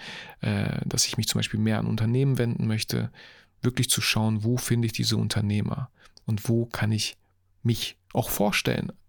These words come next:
ähm, dies-, diesen Unternehmen halt auch vorstellen, dass sie sich mich mit mir vernetzen. Und hier muss ich gestehen, dass ich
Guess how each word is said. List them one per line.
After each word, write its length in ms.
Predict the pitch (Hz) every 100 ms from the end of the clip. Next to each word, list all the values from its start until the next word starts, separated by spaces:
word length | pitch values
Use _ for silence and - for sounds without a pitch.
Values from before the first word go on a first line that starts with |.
| _ - - -
ähm, 460 | 123 110 104 - 113 -
dies-, 240 | 113 107
diesen 280 | 110 117 117
Unternehmen 480 | 120 113 117 123 117
halt 120 | 113
auch 120 | -
vorstellen, 580 | - 127 120 - - - - - - -
dass 160 | 104 110
sie 80 |
sich 180 | 107 104
mich 240 | 107 - 107
mit 140 | -
mir 180 | 113 110
vernetzen. 480 | 107 107 - 104 104 - -
Und 100 | -
hier 120 | 247
muss 140 | 156
ich 140 | 120 -
gestehen, 580 | 113 - 120 120 120 - - - -
dass 200 | 120 -
ich 220 | 107 -